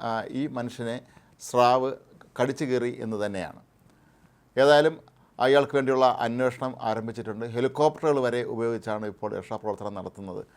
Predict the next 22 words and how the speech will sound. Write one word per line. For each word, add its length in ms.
എന്നാൽ, 300
ആ, 440
ഇയാളെയോ 400
സ്രാവിനെയോ 520
ഇനിയും 320
കണ്ടെത്താൻ 420
കഴിഞ്ഞിട്ടില്ല 640
എന്നാണ് 480
അറിയാൻ 300
കഴിഞ്ഞിട്ടുള്ളത്. 480
സംഭവത്തെ 380
തുടർന്ന് 460
ഈ 60
ബീച്ച് 500
അനിശ്ചിതകാലത്തേക്ക് 800
അടച്ചിട്ടതായി 720
പോലീസ് 320
അറിയിച്ചിരിക്കുകയാണ്. 680
മാത്രമല്ല, 680
അവിടുത്തെ 460
പ്രാദേശിക 680
ഭരണകൂടത്തിൻ്റെ 880